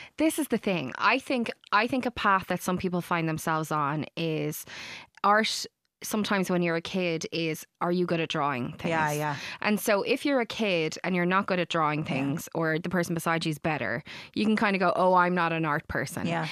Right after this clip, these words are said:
Speaker 1: And then you have detached from art and you don't choose to do it or properly
Speaker 2: Yeah.
Speaker 1: engage with it through school. And so then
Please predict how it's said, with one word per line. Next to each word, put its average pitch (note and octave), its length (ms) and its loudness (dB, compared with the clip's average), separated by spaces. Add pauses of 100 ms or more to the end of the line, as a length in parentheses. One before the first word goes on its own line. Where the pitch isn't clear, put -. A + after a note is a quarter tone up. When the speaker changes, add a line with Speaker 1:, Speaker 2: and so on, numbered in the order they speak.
(160)
Speaker 1:
And G3+ 180 2
then G3 340 2
you G3 340 2
have F3 120 0
detached G#3+ 500 2
from E3 220 0
art C#3 460 -2
and F3 240 0
you E3+ 100 0
don't F#3 240 2
choose E3+ 360 0
to - 100 -4
do D#3 200 0
it C#3 120 -2
or D#3 80 0
properly D#3+ 400 0
Speaker 2:
Yeah. D#3 60 0
Speaker 1:
engage D3+ 280 -2
with D3+ 140 -6
it D3+ 100 -4
through D3 160 -2
school. C#3 380 -2
And F3 180 -4
so E3 120 -2
then F3+ 280 0